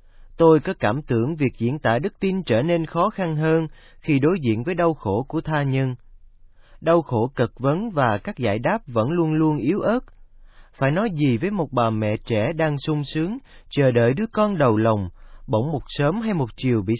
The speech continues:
sảy thai? Khi tôi nói với bà ấy rằng các bạn hữu cầu nguyện cho bà, thì bà cay đắng nói vặn lại: "Chao ôi, nếu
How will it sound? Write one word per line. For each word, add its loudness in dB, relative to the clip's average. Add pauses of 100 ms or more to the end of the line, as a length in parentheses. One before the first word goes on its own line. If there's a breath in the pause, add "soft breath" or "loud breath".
sảy -2
thai? -2 (1080)
Khi -2
tôi 0
nói 0
với -4
bà 2
ấy 0
rằng 0 (320 soft breath)
các -4
bạn 2
hữu 0
cầu 2
nguyện -2
cho -2
bà, 0
thì -2
bà 0
cay -2
đắng -4
nói -4
vặn -2
lại: -4 (840)
"Chao 2
ôi, 2 (280 soft breath)
nếu 4